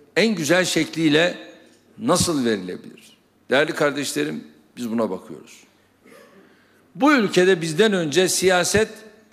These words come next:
hep kağıt üzerinde yapılmıştır. Özellikle de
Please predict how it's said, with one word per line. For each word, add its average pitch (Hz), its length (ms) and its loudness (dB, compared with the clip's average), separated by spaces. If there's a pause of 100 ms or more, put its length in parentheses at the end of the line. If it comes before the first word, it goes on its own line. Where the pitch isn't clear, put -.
(120)
hep 240 240 2 (360)
kağıt 208 360 2
üzerinde 165 440 2
yapılmıştır. - 760 -4 (1120)
Özellikle 202 600 0
de 247 280 0